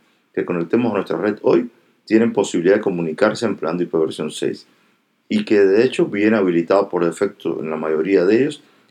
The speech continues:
y se prefiere la comunicación utilizando I P versión seis en lugar de solo I P versión cuatro. Por tanto, muchos de los problemas que hemos mencionado están presentes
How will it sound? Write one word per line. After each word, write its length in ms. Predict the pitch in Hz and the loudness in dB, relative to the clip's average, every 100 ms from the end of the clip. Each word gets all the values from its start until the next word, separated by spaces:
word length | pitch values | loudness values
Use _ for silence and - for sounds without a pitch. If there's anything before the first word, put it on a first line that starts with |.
| _ | _
y 140 | 117 | -2
se 140 | 113 113 | 2 2
prefiere 380 | 92 92 120 120 | 2 0 2 4
la 120 | 101 | 2
comunicación 560 | 98 87 85 - 113 | 0 -2 -2 0 0
utilizando 520 | 101 85 82 90 101 95 | 0 0 -2 -2 -2 -2
I 60 | |
P 80 | - | -2
versión 340 | 90 92 87 | -2 -2 -6
seis 240 | 85 87 110 | -2 0 0
en 80 | 90 | 0
lugar 260 | 82 78 | 0 -2
de 100 | 92 | -4
solo 240 | - - 71 | -4 -4 -4
I 40 | |
P 120 | 76 | -2
versión 340 | 78 78 71 69 | -2 -2 -10 -8
cuatro. 320 | - - _ _ _ _ _ _ _ | -10 -10 _ _ _ _ _ _ _
Por 220 | 101 101 | 0 0
tanto, 400 | 107 82 - - | -4 -4 -6 -6
muchos 420 | - 151 170 139 | 0 2 2 2
de 60 | 120 | 0
los 140 | 104 | 0
problemas 320 | - 104 110 101 | 0 0 0 -2
que 80 | |
hemos 140 | 107 101 | -2 -2
mencionado 400 | 98 90 104 120 | -4 -2 0 0
están 240 | 117 95 | 0 -2
presentes 600 | 92 92 98 92 - - | -2 -2 -2 -4 -8 -14